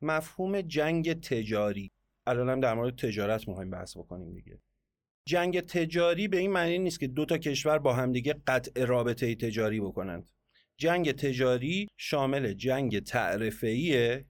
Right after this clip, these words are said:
یعنی به هم دیگه صادرات واردات دارن، ولی روی صادرات واردات هم دیگه میان هی تعرفه‌های مثلاً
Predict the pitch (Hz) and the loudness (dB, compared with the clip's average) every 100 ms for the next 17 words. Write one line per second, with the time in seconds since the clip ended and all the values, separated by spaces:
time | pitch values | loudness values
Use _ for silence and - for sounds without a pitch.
0 | _ - 110 120 117 110 120 110 110 120 | _ -6 -2 0 0 0 -2 -4 -6 -2
1 | 120 107 104 104 113 107 107 127 160 160 | -2 0 0 0 0 0 -2 -2 0 0
2 | 165 165 147 139 160 156 135 170 123 101 | 2 2 0 0 0 -2 -2 0 2 0
3 | - 113 110 110 110 117 110 110 135 170 | -2 -2 0 0 0 0 0 0 0 2
4 | 143 131 123 139 147 147 151 143 143 143 | 2 0 0 0 2 0 0 2 0 0
5 | 143 127 113 110 110 117 120 104 107 107 | 0 2 0 -2 -2 -2 -2 -4 -2 -2
6 | 113 | -4